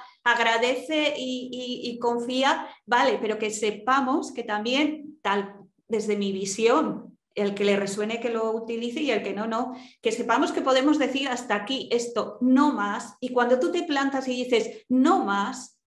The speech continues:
realmente, si lo deseas con todas las fibras de tu ser, esa experiencia se acaba, porque tú has dado ya otro paso, has salido de ahí,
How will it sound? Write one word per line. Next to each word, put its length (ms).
realmente, 840
si 180
lo 160
deseas 640
con 220
todas 260
las 140
fibras 380
de 100
tu 140
ser, 540
esa 220
experiencia 840
se 240
acaba, 600
porque 280
tú 240
has 160
dado 260
ya 220
otro 280
paso, 300
has 160
salido 400
de 140
ahí, 400